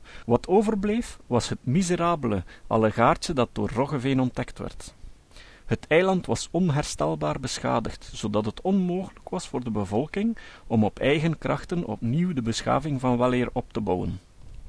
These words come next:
Jared Diamond geeft in zijn boek nog verschillende voorbeelden van beschavingen die hun eigen ondergang bewerkstelligden. Hij spreekt ook over de Maya's, de Vikingen in IJsland en Groenland en nog enkele situaties.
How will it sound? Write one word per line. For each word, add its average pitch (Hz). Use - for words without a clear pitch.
Jared 143
Diamond 190
geeft -
in 147
zijn 117
boek 147
nog 151
verschillende 165
voorbeelden 110
van 113
beschavingen 175
die 139
hun 113
eigen 143
ondergang 139
bewerkstelligden. 123
Hij 135
spreekt 131
ook 180
over 156
de 123
Maya's, 117
de 110
Vikingen 110
in 107
IJsland 113
en 107
Groenland 113
en 110
nog 165
enkele 147
situaties. -